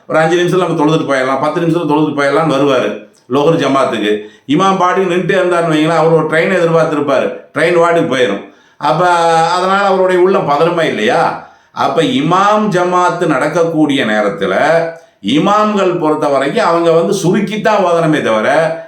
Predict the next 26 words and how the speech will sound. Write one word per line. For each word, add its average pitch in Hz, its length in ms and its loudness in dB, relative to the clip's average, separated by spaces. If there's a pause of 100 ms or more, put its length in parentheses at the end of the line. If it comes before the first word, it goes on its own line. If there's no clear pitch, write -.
(120)
நீட்டி 175 580 0
ஓதக்கூடாது 156 1120 0
அப்படிங்கிறதுக்கு 170 760 0
நேரடியான 175 720 2
தடையே 185 500 -2
இருக்கத்தானே 165 540 0
செய்யுது. 131 380 0
அப்படிங்கும்போது 123 800 -2 (500)
இப்ப 180 220 -2
நம்ம 190 180 0
இந்த 185 120 0
ரமதான் 190 520 0
மாசத்துல 170 400 0
வந்து 175 160 0
சும்மா 208 580 -2
போட்டு 214 260 0
அதை 196 180 0
நீட்டி 190 200 0
ஓதணுங்கிற 175 540 2
தேவையெல்லாம் 156 420 0
என்ன 147 180 0
இருக்கிறது? 135 680 -4 (220)
அப்படியெல்லாம் 196 500 0
இல்லை. 117 200 -2
ஜமாத்துன்னு 185 800 0
போயிட்டா 170 560 0